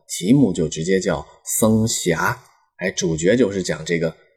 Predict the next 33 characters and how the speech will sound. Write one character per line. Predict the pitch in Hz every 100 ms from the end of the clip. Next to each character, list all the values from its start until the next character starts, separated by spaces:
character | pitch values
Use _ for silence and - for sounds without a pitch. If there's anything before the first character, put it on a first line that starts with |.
| _ -
性 | - - 139 104 82
格 | 80 98
色 | - 104
彩 | 85 - 78 -
非 | 98
常 | 92 98
鲜 | 113 - - 139
明 | 143 90 80
的 | 85
这 | 82
位 | 80 80
老 | 76 76
和 | 73 76 85
尚。 | 104 92 _ _ _ _ _ _ _ _ _ _ _
这 | - 226
个 | 196
老 | 90
和 | 85 117
尚 | 165
的 | 120
形 | - 92
象 | 104 87
啊， | 80
确 | - - 117
实 | 85 -
非 | 92 95
常 | 95
好 | 92 151
玩。 | - 156 - _ _ _ _ _ - _ _
一 | 113
开 | - 123
始 | 123 -
啊， | -